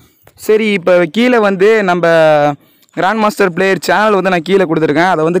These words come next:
கமெண்ட்ல வந்து pin பண்ணி போட்டிருக்கேன், ஓகேவா? அந்த கமெண்ட்ல கிளிக் பண்ணீங்கன்னா, அந்த link click பண்ணீங்கன்னா, அவர் giveaway வேற கொடுப்பாரு. இப்ப ரீசெண்டா அலோக் எப்படி free ஆவாங்கன்னு சொல்லியிருக்காரு.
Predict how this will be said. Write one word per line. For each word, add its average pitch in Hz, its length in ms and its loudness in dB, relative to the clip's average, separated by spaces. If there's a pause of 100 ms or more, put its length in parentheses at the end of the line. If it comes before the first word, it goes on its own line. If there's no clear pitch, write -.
கமெண்ட்ல 196 340 0
வந்து 180 200 0
pin 190 200 -2
பண்ணி 190 160 0
போட்டிருக்கேன், 151 460 0
ஓகேவா? 151 320 0
அந்த 143 220 0
கமெண்ட்ல 185 320 -2
கிளிக் 165 280 -4
பண்ணீங்கன்னா, 180 440 0
அந்த 175 140 0
link 175 160 -2
click 170 200 -2
பண்ணீங்கன்னா, 170 340 0
அவர் 156 140 0
giveaway 185 420 2
வேற 175 140 2
கொடுப்பாரு. 160 500 0 (640)
இப்ப - 160 -6
ரீசெண்டா 208 360 0
அலோக் 190 220 0
எப்படி 180 200 0
free 175 160 0
ஆவாங்கன்னு 175 280 0
சொல்லியிருக்காரு. 165 760 0